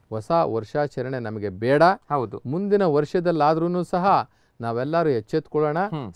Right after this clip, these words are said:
Speaker 1: ಸರ್ಕಾರಕ್ಕೆ ಸ್ವಲ್ಪ ಬುದ್ಧಿ ಹೇಳೋಣ.
Speaker 2: ಹ್ಮ್.
Speaker 1: ನಾವು ಸ್ವಲ್ಪ ಬುದ್ಧಿ ಕಲಿಯೋಣ. ಒಂದು ಹೊಸ ದೇಶ, ಸಮಾಜ ನಿರ್ಮಾಣ ಮಾಡಿ ಇಡೀ ಪ್ರಪಂಚಕ್ಕೆ ಒಂದು ಮಾದರಿಯ ದೇಶವಾಗಿ
Speaker 2: ಹ್ಮ್.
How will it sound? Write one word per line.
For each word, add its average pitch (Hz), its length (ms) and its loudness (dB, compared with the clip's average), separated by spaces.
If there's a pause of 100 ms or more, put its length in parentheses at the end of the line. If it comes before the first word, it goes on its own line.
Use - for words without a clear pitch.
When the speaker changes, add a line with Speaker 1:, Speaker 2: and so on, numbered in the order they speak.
Speaker 1:
ಸರ್ಕಾರಕ್ಕೆ 180 540 2
ಸ್ವಲ್ಪ 147 300 -4
ಬುದ್ಧಿ 135 440 0
ಹೇಳೋಣ. 143 320 2
Speaker 2:
ಹ್ಮ್. 160 420 -6 (180)
Speaker 1:
ನಾವು 156 360 4
ಸ್ವಲ್ಪ 170 280 0
ಬುದ್ಧಿ 143 280 -2
ಕಲಿಯೋಣ. 156 480 4 (640)
ಒಂದು 165 220 0
ಹೊಸ 127 260 -2 (380)
ದೇಶ, 170 300 2 (580)
ಸಮಾಜ 170 380 2 (500)
ನಿರ್ಮಾಣ 165 420 0
ಮಾಡಿ 151 460 0 (360)
ಇಡೀ 214 500 2
ಪ್ರಪಂಚಕ್ಕೆ 170 800 -2
ಒಂದು 127 300 -2
ಮಾದರಿಯ 156 560 0
ದೇಶವಾಗಿ 143 840 0
Speaker 2:
ಹ್ಮ್. 104 80 -10